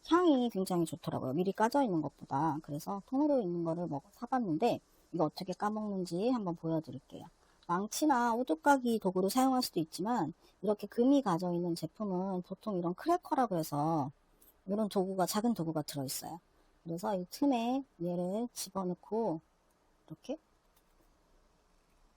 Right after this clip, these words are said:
돌려주면 마카다미아가 잘 분리가 됩니다. 물론, 어, 이게 좀 힘이 많이 들어가긴 해요. 세상에서 가장 단단한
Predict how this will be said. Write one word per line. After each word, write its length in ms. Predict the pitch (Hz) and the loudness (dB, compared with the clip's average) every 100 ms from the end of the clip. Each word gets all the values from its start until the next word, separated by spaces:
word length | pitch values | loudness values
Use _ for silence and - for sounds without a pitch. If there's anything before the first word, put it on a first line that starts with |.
| _ _ _ _ _ _ - - - _ _ - - | _ _ _ _ _ _ -10 -10 -10 _ _ -20 -8
돌려주면 540 | 180 190 175 156 151 175 165 - _ _ _ _ | -4 -4 -2 -2 -2 -2 -4 -10 _ _ _ _
마카다미아가 840 | - 170 220 208 185 156 - 156 175 - _ _ _ _ _ _ _ _ - | -14 -10 -8 -6 -4 -4 -6 -8 -8 -12 _ _ _ _ _ _ _ _ -14
잘 440 | 165 151 175 277 - _ _ _ _ _ _ | -10 -6 -6 -6 -10 _ _ _ _ _ _
분리가 300 | 180 185 180 | -4 -2 -2
됩니다. 320 | 147 143 - | -2 2 2
물론, 460 | 202 233 277 165 - _ _ _ - | 4 2 2 2 -2 _ _ _ -6
어, 280 | 170 170 170 | -4 -4 -4
이게 180 | 160 170 | -6 -8
좀 160 | 208 | -6
힘이 240 | 233 403 392 | -4 0 0
많이 220 | 143 151 | 2 -2
들어가긴 440 | - 160 151 151 | -2 -2 -2 0
해요. 200 | 190 - - | 0 0 -4
세상에서 460 | - 311 349 339 277 | 0 4 4 4 2
가장 380 | - 175 214 214 | -2 0 0 0
단단한 720 | 175 175 226 220 214 214 | 0 2 2 2 2 0